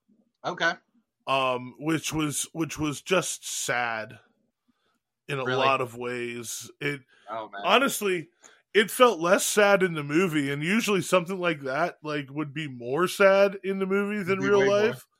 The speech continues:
Speaker 1: Yeah, Ridley Scott just didn't capture that. He just didn't
Speaker 2: I, I
Speaker 1: care
Speaker 2: think
Speaker 1: about
Speaker 2: he
Speaker 1: that
Speaker 2: just,
Speaker 1: stuff.
Speaker 2: he,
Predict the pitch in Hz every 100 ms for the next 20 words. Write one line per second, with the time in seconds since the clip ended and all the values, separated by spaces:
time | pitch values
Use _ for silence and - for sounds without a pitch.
0 | _ _ _ _ _ 123 123 117 139 139
1 | 139 - 139 135 127 120 127 123 123 123
2 | 123 131 131 139 131 127 131 123 196 226
3 | 208 - 269 - 294 277 294 285 - 160
4 | - 196 214